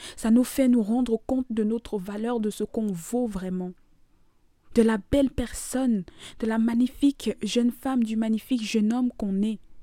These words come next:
Je peux comprendre que vous avez de la tristesse en vous, que vous avez peur, que vous avez de la colère, que vous ne sachiez, savez pas, pardon, comment faire pour que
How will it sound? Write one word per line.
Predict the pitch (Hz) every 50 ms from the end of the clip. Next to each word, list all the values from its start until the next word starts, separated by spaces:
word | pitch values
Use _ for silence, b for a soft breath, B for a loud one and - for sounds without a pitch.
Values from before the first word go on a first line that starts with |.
| - - - - - - B B B B -
Je | 262 233 202 208 247
peux | 233 - - 294 285
comprendre | - - - 277 254 240 - - - 262 269 277 269 247 226 -
que | - 254
vous | 226 220 226 214 -
avez | 220 214 226 233
de | - - 220
la | 208 208 -
tristesse | - - - - - - - - - 226 - - 220
en | 202 196 185
vous, | - - 208 208 - B B B B B B B _
que | - 233
vous | 226 208 233 226 - 233
avez | 214 208 - 220 214 - - - _
peur, | - 240 240 233 214 196
que | - -
vous | 240 233 226 226
avez | 214 214 226 220 -
de | 226
la | 208 202
colère, | - - - 226 202 202 202 208 208 208 202 B B B B B -
que | - 247
vous | 220 247 240
ne | 233
sachiez, | - - 254 240 - - - 262 240 - -
savez | - - - 240 214 214 226 220
pas, | - - - 262 262 262 - - -
pardon, | - 220 208 208 202 240 240 240 -
comment | - - 233 226 240 247 226
faire | 214 - - - 220 220 240 254 240 214 196 b b b b b b b b b b -
pour | - 233 202 - -
que | - - 233 240 240